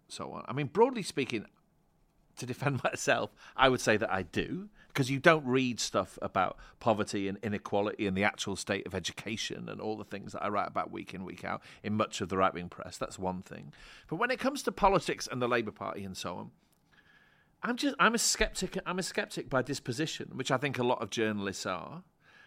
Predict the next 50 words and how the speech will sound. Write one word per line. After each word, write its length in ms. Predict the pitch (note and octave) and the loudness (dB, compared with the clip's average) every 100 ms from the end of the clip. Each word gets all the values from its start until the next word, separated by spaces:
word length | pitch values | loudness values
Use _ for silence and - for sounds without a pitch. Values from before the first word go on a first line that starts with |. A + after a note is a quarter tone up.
| _ - | _ 4
And 140 | C#3 C#3+ | 6 6
I 80 | C3 | 4
think 400 | - C#3+ C#3 - _ _ _ _ _ _ _ - | 2 -4 -6 -20 _ _ _ _ _ _ _ 0
even 280 | E3 F3+ E3+ | 2 4 4
though 140 | D#3 | 6
it's 120 | C#3+ C3+ | 4 6
a 40 | |
Labour 240 | D3 D3 | 4 4
person 520 | B2+ A#2+ G#2 - G2+ - _ - | 0 0 0 0 -8 -14 _ -6
in 100 | A2+ | -2
a 60 | |
suit 280 | G#2+ - A#2 A2+ | 0 0 0 2
rather 300 | A2+ G2+ G2 | 2 2 -2
than 140 | G2+ | -4
a 40 | |
Tory 300 | G2 B2+ A#2 | -2 0 0
person 320 | - F#2 F#2 F#2+ | 0 -4 -4 -8
in 120 | F#2 | -8
the 60 | |
suit 280 | G2 G#2 F#2 | -6 -6 -4
that 80 | F#2 | -4
I 60 | G2 | -2
might 240 | F#2+ G2+ | 0 -2
be 80 | F#2+ | -2
writing 280 | F#2+ F#2 F#2+ | -2 -2 -6
about 260 | F#2 - | -10 -10
at 80 | - | -10
any 140 | F#2 F2 | -10 -8
given 300 | F2 E2+ E2+ | -10 -10 -12
time, 380 | - F2 - - - - | -12 -12 -14 -20 -20 -8
I 60 | C3+ | -6
suppose 260 | - D#3+ C#3 | 0 0 2
my 140 | D3 | 4
responsibility 800 | C#3+ - C#3 - A2+ B2+ B2+ B2 | 4 2 -4 -4 -2 -2 -2 -4
is 120 | A2+ | -4
to 180 | - A2 - - - _ | -4 -4 -6 -20 -20 _
sort 220 | - - | -6 -4
of 60 | C#3 | -2
try 220 | - D3 | 2 2
and 80 | C3+ | 4
unpick 420 | C3+ C3 - B3 B2+ | 0 -2 -4 -4 -4
it 140 | F#2 | -4
and 120 | G2+ | -4
see 260 | - D3 C#3 | -2 0 2
what's 280 | B2+ - - | 2 0 2
there 300 | C3 B2+ A#2 | 4 4 2
and 120 | A2+ | 0
what 180 | A2+ A#2+ | 0 0
isn't 360 | G2+ A2 - | -4 -6 -8
there, 380 | - G1+ - | -8 -8 -8